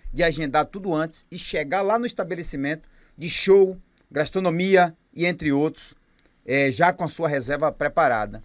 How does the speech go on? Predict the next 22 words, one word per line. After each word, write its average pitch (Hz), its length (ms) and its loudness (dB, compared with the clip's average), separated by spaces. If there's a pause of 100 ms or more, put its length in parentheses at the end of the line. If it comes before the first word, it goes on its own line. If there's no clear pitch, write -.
(100)
Lidar 135 320 6
com 175 160 -2
pagamentos 143 800 0
e 139 40 -4
pedidos 123 800 -8
são - 240 4
alguns 180 360 2
dos 160 240 -6
grandes 185 300 0
desafios 165 840 -2 (220)
que 143 80 -4
a 143 60 0
gente 147 300 -4
encontra 139 500 -4
por 151 180 -8
aí. 110 300 -6 (640)
Esse 226 280 8
problema 160 720 0
afeta 165 500 0
tanto 160 460 -6
os 240 240 -2
consumidores 175 800 -6